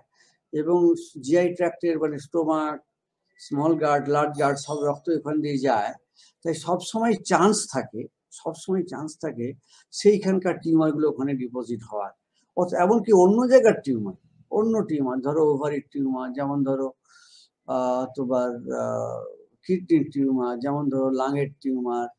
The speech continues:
যে কোনো টিউমারই লিভারে deposit হতে পারে।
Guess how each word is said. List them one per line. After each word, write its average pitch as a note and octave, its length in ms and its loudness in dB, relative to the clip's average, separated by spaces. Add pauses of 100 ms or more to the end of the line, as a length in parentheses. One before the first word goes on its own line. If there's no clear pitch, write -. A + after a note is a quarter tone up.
(140)
যে C3 140 -6
কোনো E3+ 240 2
টিউমারই C3+ 440 -2
লিভারে B2+ 420 -4 (520)
deposit C3 520 -2
হতে A2+ 240 -4
পারে। G2+ 240 -4